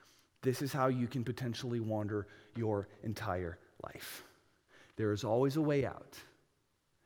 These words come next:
And the way out, as hard as it looks, as unpleasant as it seems, this door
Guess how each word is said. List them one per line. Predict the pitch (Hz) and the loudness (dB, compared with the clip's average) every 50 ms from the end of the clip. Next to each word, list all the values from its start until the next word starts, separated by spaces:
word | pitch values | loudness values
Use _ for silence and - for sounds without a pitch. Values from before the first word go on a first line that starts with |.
| - - | -10 -6
And | 117 117 | -2 0
the | 120 | 2
way | 110 127 156 175 185 190 | 6 8 12 12 12 12
out, | 185 170 135 113 - - - - - - - - | 12 12 8 6 2 -6 -12 -16 -18 -18 -16 -12
as | - 117 | -10 -8
hard | - - 175 196 208 208 | 0 8 12 12 12 12
as | 208 180 | 12 12
it | 220 180 | 10 8
looks, | 165 143 - - - - - - - - - - | 8 6 4 2 -4 -12 -14 -14 -16 -12 -4 -2
as | 151 147 | 2 4
unpleasant | 151 139 - - 220 226 226 190 226 226 | 4 2 4 8 10 10 12 12 10 8
as | 220 190 | 8 6
it | 220 - | 4 0
seems, | - - 147 104 87 - - - - - - - - | 0 -2 -2 -2 -2 -6 -12 -16 -16 -18 -14 -6 6
this | 131 135 180 190 185 - | 12 12 12 12 12 12
door | 160 156 127 190 214 202 190 170 139 107 101 104 | 2 4 8 12 12 12 12 12 12 8 6 2